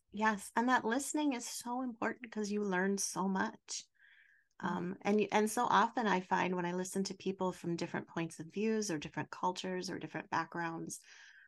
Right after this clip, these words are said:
Speaker 1: um, so often I start understanding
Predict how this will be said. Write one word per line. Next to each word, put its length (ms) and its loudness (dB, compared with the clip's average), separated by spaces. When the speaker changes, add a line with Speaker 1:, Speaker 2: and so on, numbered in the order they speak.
Speaker 1:
um, 540 2
so 300 0
often 320 6
I 80 4
start 340 0
understanding 1200 0